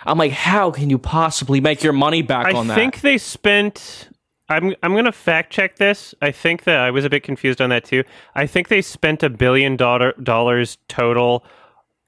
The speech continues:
Speaker 2: combining the rights to make the series, and I think it's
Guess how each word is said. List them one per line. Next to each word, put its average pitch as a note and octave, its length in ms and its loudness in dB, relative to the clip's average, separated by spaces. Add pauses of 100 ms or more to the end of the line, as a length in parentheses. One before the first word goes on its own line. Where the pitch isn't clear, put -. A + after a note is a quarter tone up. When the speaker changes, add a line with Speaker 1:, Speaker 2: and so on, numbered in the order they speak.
(140)
Speaker 2:
combining C#3+ 1000 0
the B2 120 0
rights A#2 920 -4
to C3+ 120 -2
make A#2 360 -2
the F#3 100 0
series, G3 640 0 (460)
and C3 380 0
I B2+ 140 0
think D#3 480 -4
it's - 400 -4